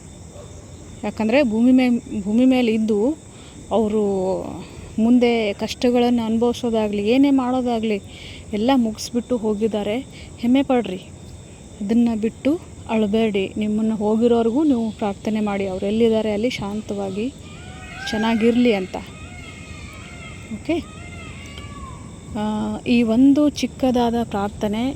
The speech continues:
ನಿಮ್ಮಿಂದ ನಾನು ಕೇಳ್ಕೊತಾ ಇರೋದು. ಓಕೆ, ಅವ್ರ ಹೆಸರು ಶ್ರೀನಿವಾಸ್ ಅಂತ.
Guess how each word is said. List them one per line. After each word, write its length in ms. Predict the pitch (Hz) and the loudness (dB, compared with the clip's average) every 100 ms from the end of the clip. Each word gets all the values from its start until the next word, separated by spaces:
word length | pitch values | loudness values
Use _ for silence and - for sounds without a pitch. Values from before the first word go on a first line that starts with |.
| - | -2
ನಿಮ್ಮಿಂದ 420 | 226 226 233 233 240 | 0 2 4 2 2
ನಾನು 420 | 226 208 208 208 - | 0 -2 -4 -4 -2
ಕೇಳ್ಕೊತಾ 500 | 240 233 220 190 196 | 0 0 -4 -4 -4
ಇರೋದು. 280 | 190 - | -4 -8
ಓಕೆ, 280 | - 220 - | -6 -4 0
ಅವ್ರ 200 | 294 226 | 2 2
ಹೆಸರು 280 | 214 - 226 | 0 -2 -4
ಶ್ರೀನಿವಾಸ್ 680 | 220 247 233 233 220 208 - | -2 0 2 2 0 -4 -6
ಅಂತ. 200 | 202 | -6